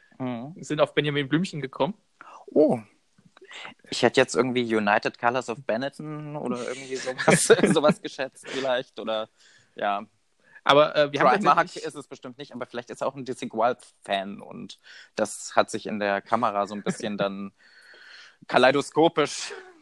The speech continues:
Speaker 1: keine Ahnung. Ja, vielleicht hat das die Leute ein bisschen hypnotisiert und deswegen haben sie es dann geblurrt.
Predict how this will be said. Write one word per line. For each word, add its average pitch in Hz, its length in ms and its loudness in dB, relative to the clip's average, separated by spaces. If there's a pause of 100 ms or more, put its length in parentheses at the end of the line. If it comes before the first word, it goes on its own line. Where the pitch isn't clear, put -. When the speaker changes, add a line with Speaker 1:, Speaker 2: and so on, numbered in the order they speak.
(1080)
Speaker 1:
keine 107 280 -14
Ahnung. - 200 -16 (300)
Ja, 107 100 -12
vielleicht 98 280 -8
hat 101 100 -4
das 104 120 -8
die 107 80 -4
Leute 98 240 -4
ein 95 80 -10
bisschen 95 380 -10
hypnotisiert 98 600 -2
und 90 120 -6
deswegen 92 300 -6
haben 92 120 -6
sie - 80 -10
es - 60 -10
dann 90 120 -4
geblurrt. 90 380 -4